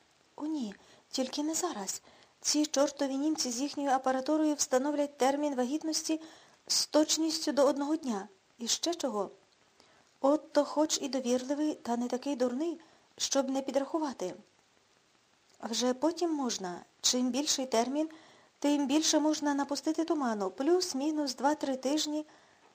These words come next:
А зараз ні, аж ніяк ні. «О, ні, любий, я не зможу.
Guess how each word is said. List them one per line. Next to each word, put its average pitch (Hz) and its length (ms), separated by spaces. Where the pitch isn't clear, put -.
А 220 200
зараз 247 420
ні, 262 260
аж 262 260
ніяк 285 420
ні. 320 200
«О, 247 80
ні, 262 220
любий, 226 420
я 262 220
не 269 140
зможу. 269 460